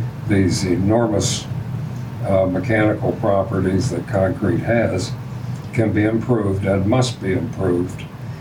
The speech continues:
now that we realize that the C O two emissions into the atmosphere are harmful to the, uh, uh, to the general health of the human race.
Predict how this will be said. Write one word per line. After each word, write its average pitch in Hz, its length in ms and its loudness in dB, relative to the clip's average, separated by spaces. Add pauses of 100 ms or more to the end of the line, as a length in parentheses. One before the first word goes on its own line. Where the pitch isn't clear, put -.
(200)
now 104 200 4
that 101 120 0
we 98 140 0
realize 95 720 2
that 95 200 -4
the - 100 -6
C 98 300 2
O 92 100 0
two 101 240 0
emissions - 680 -2 (640)
into 95 220 2
the 95 200 4
atmosphere 90 840 0
are 92 300 0 (180)
harmful 95 640 0
to 90 140 -4
the, 85 520 0
uh, - 800 -6
uh, 85 320 0
to 85 220 -2 (120)
the 87 100 0
general 107 460 2
health - 420 0
of - 120 0
the 64 60 -4
human 92 460 0 (140)
race. - 500 0